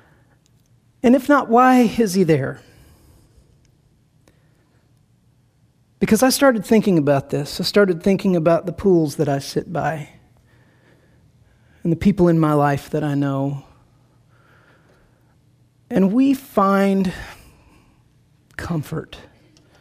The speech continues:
don't we? We find comfort and solace in at least being found in the right place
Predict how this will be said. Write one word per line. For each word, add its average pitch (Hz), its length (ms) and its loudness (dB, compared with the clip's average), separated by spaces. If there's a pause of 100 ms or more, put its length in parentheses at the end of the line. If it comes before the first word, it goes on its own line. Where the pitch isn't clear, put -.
(520)
don't 170 180 -2
we? 185 320 -2 (140)
We 175 100 -8
find 208 500 0 (200)
comfort 156 640 -6
and 156 140 -2
solace 147 720 -2 (500)
in 196 120 2
at 196 100 -2
least 233 400 2 (200)
being 180 540 2 (340)
found 190 440 0
in 165 120 2
the 151 80 0
right 147 260 -2
place - 840 -10